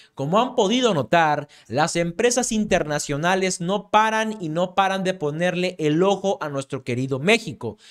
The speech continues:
Y no paran de invertir en nosotros para poder llevar o extender,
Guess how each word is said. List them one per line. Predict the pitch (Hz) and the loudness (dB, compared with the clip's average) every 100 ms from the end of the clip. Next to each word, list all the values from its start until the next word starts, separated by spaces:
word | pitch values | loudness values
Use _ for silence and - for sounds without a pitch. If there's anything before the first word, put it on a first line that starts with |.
| - | -10
Y | 160 | -2
no | 220 277 | 0 2
paran | 349 349 339 | 2 0 -2
de | |
invertir | 302 220 185 185 233 | -2 0 0 0 0
en | 254 247 | 0 0
nosotros | 175 - 202 214 214 - | -2 0 2 2 0 2
para | 190 170 165 | 0 0 -2
poder | 165 165 208 220 | 0 0 2 2
llevar | 180 180 208 208 | 0 2 0 0
o | 175 170 | 0 0
extender, | 160 - - 151 147 220 214 185 | 0 -4 -4 -6 0 2 2 0